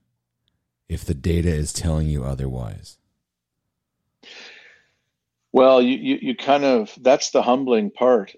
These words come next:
Speaker 1: Isn't
Speaker 2: um,
Speaker 1: it?
Speaker 2: about the data doesn't lie. And, um, you know, I, I, I, I've, I've said to the teams that there's no sacred cows.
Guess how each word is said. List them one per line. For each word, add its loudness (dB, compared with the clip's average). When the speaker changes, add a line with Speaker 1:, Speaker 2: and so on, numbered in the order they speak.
Speaker 1:
Isn't 0
Speaker 2:
um, -4
Speaker 1:
it? -10
Speaker 2:
about 0
the -2
data 6
doesn't 0
lie. -2
And, -6
um, 0
you 0
know, 2
I, 4
I, 2
I, 0
I've, -2
I've -2
said 0
to 0
the -4
teams -6
that -2
there's -4
no 0
sacred -2
cows. -2